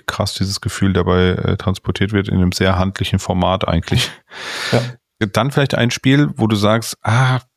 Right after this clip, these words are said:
Speaker 1: das hat irgendwie eine Chance vertan, das hätte man besser machen können.
Speaker 2: Uah. Ja, also das Plakativste, haben wir ja schon drüber gesprochen, The Other Side of the Hill. Ja, belassen wir es dabei.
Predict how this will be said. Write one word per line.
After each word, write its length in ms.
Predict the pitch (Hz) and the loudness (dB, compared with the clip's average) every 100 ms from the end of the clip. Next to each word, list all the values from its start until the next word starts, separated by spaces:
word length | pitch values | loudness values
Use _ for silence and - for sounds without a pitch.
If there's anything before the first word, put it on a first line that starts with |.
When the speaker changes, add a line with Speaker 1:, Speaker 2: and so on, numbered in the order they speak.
| _ | _
Speaker 1:
das 380 | 104 - - - | -2 -2 -2 -2
hat 200 | 113 - | -2 0
irgendwie 280 | 117 110 107 | 0 2 2
eine 120 | 101 | 2
Chance 320 | - 101 104 | 2 0 0
vertan, 400 | - 101 101 107 | -2 -2 0 0
das 140 | 104 - | 0 -4
hätte 100 | - | -2
man 80 | 95 | -2
besser 240 | 95 - 90 | -2 0 0
machen 260 | 90 92 | 0 -4
können. 380 | - 92 82 87 _ _ _ _ _ _ _ _ _ _ - - - - - | -2 -2 -2 -4 _ _ _ _ _ _ _ _ _ _ -20 -16 -16 -18 -4
Speaker 2:
Uah. 300 | 120 117 113 - - _ _ _ _ _ _ _ _ _ _ _ _ _ _ - | 0 2 2 -2 -8 _ _ _ _ _ _ _ _ _ _ _ _ _ _ 0
Ja, 140 | 113 | 2
also 140 | 120 | 4
das 80 | 123 | 2
Plakativste, 600 | - 131 127 160 - 135 | 2 0 2 2 2 2
haben 100 | 135 | 4
wir 100 | 135 | 4
ja 80 | 123 | 2
schon 280 | - 135 127 | 2 2 2
drüber 200 | 131 127 | 4 2
gesprochen, 380 | 117 135 143 131 | 2 0 2 2
The 80 | |
Other 140 | 123 127 | 2 2
Side 240 | - 123 | 0 -2
of 80 | 117 | -2
the 80 | 113 | -2
Hill. 420 | 104 139 160 175 - _ _ _ _ _ _ _ _ _ _ - | 0 2 2 0 -4 _ _ _ _ _ _ _ _ _ _ -6
Ja, 120 | 98 | -2
belassen 260 | 110 113 104 | 0 -2 -2
wir 80 | |
es 80 | 101 | -6
dabei. 280 | - 101 107 | -6 -6 -8